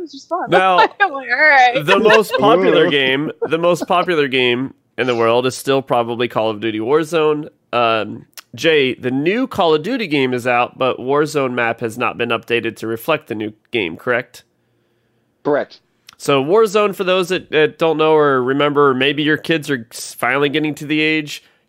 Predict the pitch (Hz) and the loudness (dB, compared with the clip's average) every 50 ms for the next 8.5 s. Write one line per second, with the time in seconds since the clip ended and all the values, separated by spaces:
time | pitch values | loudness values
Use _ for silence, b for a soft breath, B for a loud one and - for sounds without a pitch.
0 | _ - - 113 113 110 131 127 127 123 131 127 - - 127 127 120 - 131 123 | _ -12 -8 -8 -4 -2 -2 0 0 0 0 -2 -2 -4 -6 -6 -4 -2 0 -2
1 | 120 - 131 123 120 123 117 113 123 135 117 101 98 - - 90 85 80 71 71 | 0 0 0 0 2 0 0 0 0 0 0 0 -2 -4 -6 -6 -6 -6 -10 -12
2 | 69 67 - _ _ _ _ _ _ _ _ _ _ _ _ _ - - _ _ | -14 -16 -18 _ _ _ _ _ _ _ _ _ _ _ _ _ -20 -20 _ _
3 | _ _ - - _ - 147 147 151 165 180 175 185 185 165 - 170 156 151 156 | _ _ -20 -20 _ -2 0 0 2 0 0 0 0 0 0 0 2 2 2 2
4 | 156 160 - - 123 131 131 135 - - 151 147 143 131 151 143 147 156 180 185 | 2 0 0 -2 -2 0 0 -2 -2 -2 -2 -2 -2 0 -2 0 0 -2 -4 -8
5 | _ - - - 151 147 - - 156 156 175 - - 151 139 - - 143 135 135 | _ -16 -8 -6 -4 -4 -4 -4 -4 -4 -4 -4 -4 -4 -4 -2 -2 -2 -2 -2
6 | 131 120 127 117 117 117 135 139 143 143 147 151 160 180 175 b b b b b | -2 -4 -6 -6 -4 -2 0 0 0 0 0 0 -2 -2 -4 b b b b b
7 | b - 139 139 143 139 120 123 139 147 151 147 135 139 139 131 127 - - - | b -4 -2 -2 -2 -2 0 2 2 2 2 2 2 0 0 0 0 -4 -6 -6
8 | 185 180 165 165 170 170 196 220 220 | -6 -4 -2 0 0 0 0 -4 -8